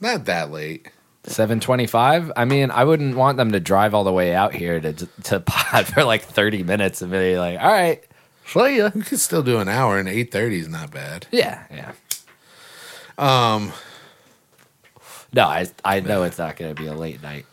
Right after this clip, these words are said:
Speaker 2: but
Speaker 1: let me see, what else
Speaker 2: so we had
Speaker 1: this
Speaker 2: Valentine's Day
Speaker 1: Oh, yeah,
Speaker 2: went by.
Speaker 1: you guys went to, uh,
Speaker 2: We went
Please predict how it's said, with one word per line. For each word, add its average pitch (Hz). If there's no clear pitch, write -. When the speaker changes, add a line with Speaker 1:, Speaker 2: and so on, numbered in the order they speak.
Speaker 2:
but 107
Speaker 1:
let 123
me 123
see, 104
what 110
else 123
Speaker 2:
so 110
we 120
had 123
Speaker 1:
this 101
Speaker 2:
Valentine's 117
Day 82
Speaker 1:
Oh, 147
yeah, 170
Speaker 2:
went 165
by. 87
Speaker 1:
you 131
guys 123
went 127
to, 117
uh, 104
Speaker 2:
We 95
went 101